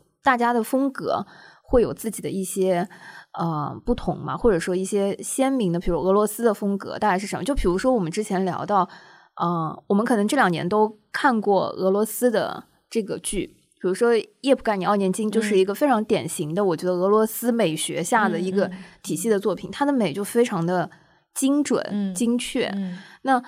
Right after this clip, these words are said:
Speaker 1: 你觉得在，你，你在过去的一年多，在美国，
Speaker 2: 嗯。
Speaker 1: 或者说在欧洲看到的那些剧，
Speaker 2: 嗯。
Speaker 1: 有明显不同的风格，或者是有什么是你比较喜欢的吗？
Speaker 2: 我觉得这个和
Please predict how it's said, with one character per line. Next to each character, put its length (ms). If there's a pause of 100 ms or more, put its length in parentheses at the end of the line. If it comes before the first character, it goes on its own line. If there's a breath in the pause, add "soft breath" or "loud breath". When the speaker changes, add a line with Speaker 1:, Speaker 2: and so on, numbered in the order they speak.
(300 loud breath)
Speaker 1:
你 180
觉 160
得 100
在， 320 (220 loud breath)
你， 320
你 140
在 300 (320)
过 160
去 120
的 80
一 120
年 260
多， 180
在 360
美 140
国， 360 (120)
Speaker 2:
嗯。 300
Speaker 1:
或 100
者 60
说 100
在 100
欧 180
洲 260
看 180
到 140
的 120
那 120
些 220
剧， 280
Speaker 2:
嗯。 140 (460 soft breath)
Speaker 1:
有 300 (100)
明 180
显 160
不 80
同 160
的 80
风 220
格， 260
或 140
者 60
是 120
有 120
什 100
么 80
是 100
你 120
比 100
较 100
喜 200
欢 200
的 80
吗？ 160 (460 loud breath)
Speaker 2:
我 140
觉 100
得 100
这 220
个 100
和 460